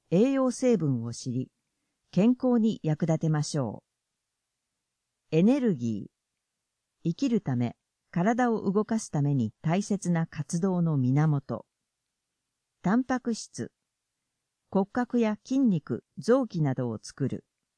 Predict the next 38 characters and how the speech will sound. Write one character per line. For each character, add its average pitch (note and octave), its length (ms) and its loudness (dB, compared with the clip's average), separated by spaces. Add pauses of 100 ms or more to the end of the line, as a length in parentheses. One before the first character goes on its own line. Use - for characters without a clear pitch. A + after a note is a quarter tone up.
(680)
免 C4 340 4
疫 C4+ 160 -4
力 F3+ 340 0
ア F3+ 60 0
ッ A3+ 40 -2 (100)
プ F#3 100 2
に D3+ 120 4
も A2+ 160 -2
つ - 180 -4
な C3 140 4
が B2+ 120 -2
る。 G#2+ 220 -8 (1400)
脂 E3+ 200 -2
質。 - 440 -8 (840)
重 G#3+ 280 2
要 B3 220 2
な G#3+ 320 0
エ D3+ 100 2
ネ G#3+ 140 6
ル B3 120 2
ギ G#3+ 180 0
ー C#3 60 -4
源、 A2 300 -4 (380)
か G#3+ 140 0
つ C#3+ 240 -6 (260)
細 B3+ 300 0
胞 C4+ 200 2
膜 D3 340 0
を B2+ 80 -4
作 - 280 -4
る A#2+ 240 -2
主 - 180 -4
成 C4+ 260 2
分。 A#2 300 -2 (1300)
炭 A#3+ 220 2
水 B3+ 260 -2
化 A#3+ 140 -2
物。 D3+ 400 -4